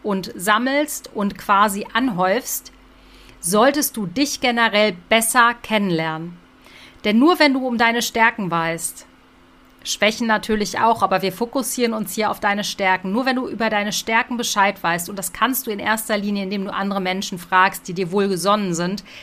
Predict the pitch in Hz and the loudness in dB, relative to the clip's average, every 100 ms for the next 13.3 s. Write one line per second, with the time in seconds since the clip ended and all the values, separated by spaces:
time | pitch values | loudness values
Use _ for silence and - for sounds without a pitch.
0 | - 190 185 233 233 214 202 208 - - | -2 2 2 2 0 4 6 4 -2 -14
1 | - - 233 240 226 175 190 214 - - | -8 0 2 2 0 0 0 0 -6 -8
2 | - 262 - 226 202 220 220 220 214 185 | -6 -4 -4 -2 2 2 0 -6 -4 -2
3 | 220 233 196 190 185 180 180 208 220 220 | -2 0 0 0 0 -2 0 0 -2 -6
4 | 208 233 220 208 185 190 196 196 180 185 | -6 -4 -4 -2 0 2 2 0 -6 -4
5 | 175 202 240 - 175 185 202 - - - | -2 0 -2 -2 -2 -2 -4 -14 -20 -20
6 | - 240 233 214 220 262 226 - 233 - | -4 2 4 2 0 0 0 0 -2 4
7 | 233 262 - 196 190 196 190 175 196 - | 4 4 2 2 2 0 -2 -6 -6 0
8 | 220 214 214 190 175 170 226 - - - | 4 4 2 -6 -4 -6 -6 -10 -18 -20
9 | - - 202 214 214 226 226 - _ _ | -20 -4 2 2 2 -2 -4 -14 _ _
10 | _ _ - - 190 208 208 240 254 302 | _ _ -20 -10 -2 0 2 0 0 -2
11 | 269 254 240 - - 208 170 160 - - | -2 -4 -6 -8 -2 -2 0 -4 -8 -16
12 | _ _ _ _ _ _ _ _ - 185 | _ _ _ _ _ _ _ _ -4 -2
13 | - 202 180 | -2 -4 -4